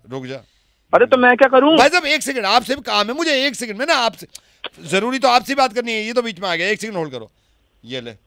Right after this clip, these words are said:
Speaker 1: एक, दो, तीन, चार, पाँच, छः, सात, आठ,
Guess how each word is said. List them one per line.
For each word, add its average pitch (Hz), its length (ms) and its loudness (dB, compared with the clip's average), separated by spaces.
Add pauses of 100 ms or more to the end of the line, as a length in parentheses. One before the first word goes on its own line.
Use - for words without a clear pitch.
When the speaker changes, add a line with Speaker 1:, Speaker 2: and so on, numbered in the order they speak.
(340)
Speaker 1:
एक, 139 260 -8 (400)
दो, 127 420 -10 (380)
तीन, 139 340 -12 (400)
चार, 120 300 -8 (500)
पाँच, 127 300 -10 (540)
छः, 135 360 -14 (440)
सात, 123 460 -8 (560)
आठ, 123 340 -6